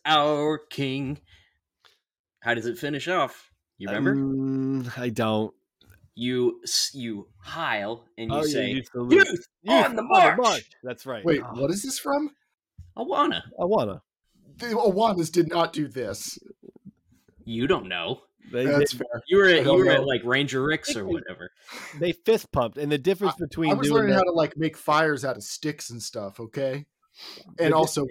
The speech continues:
Speaker 3: wearing a brownish gray uniform with a lot of medallions on it and pledging allegiance to, uh, the Christian flag, which is in no way similar to what these kids were doing,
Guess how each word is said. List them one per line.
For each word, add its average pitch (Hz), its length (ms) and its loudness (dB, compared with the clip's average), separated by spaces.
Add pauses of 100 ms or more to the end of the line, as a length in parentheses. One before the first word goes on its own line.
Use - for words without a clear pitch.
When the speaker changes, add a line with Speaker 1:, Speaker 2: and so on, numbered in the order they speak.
Speaker 3:
wearing 147 220 2
a 135 280 0
brownish 151 800 -2
gray 143 260 -2
uniform 135 600 -6
with 127 160 -6
a 127 40 -8
lot 123 220 -2
of 123 60 -4
medallions 120 540 -2
on 147 160 4
it 147 80 0
and 120 100 -6
pledging 127 360 -2
allegiance 120 640 -4
to, 117 580 -4 (460)
uh, 120 160 -4
the 110 120 -10
Christian 135 400 -8
flag, 139 480 -2
which 131 200 -8
is 110 120 -10
in 110 180 -10
no 143 160 -2
way 123 220 -4
similar 101 500 -8
to - 140 -8
what 98 140 -12
these 107 200 -12
kids 101 300 -10
were 101 80 -12
doing, 101 340 -14